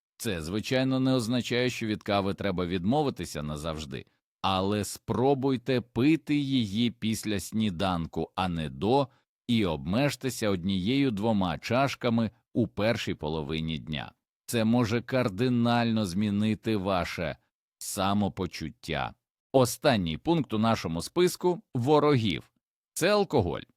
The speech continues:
Келих вина за вечерею може здатися невинною звичкою,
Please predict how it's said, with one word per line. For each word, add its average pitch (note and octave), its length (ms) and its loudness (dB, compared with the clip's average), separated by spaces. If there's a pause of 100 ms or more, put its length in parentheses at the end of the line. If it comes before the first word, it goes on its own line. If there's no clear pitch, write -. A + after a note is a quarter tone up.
(360)
Келих G#2+ 380 2
вина A2 320 2
за A#2+ 120 2
вечерею A2+ 500 2
може C#3 280 2
здатися E3+ 640 0
невинною B2+ 840 2
звичкою, E2 640 -4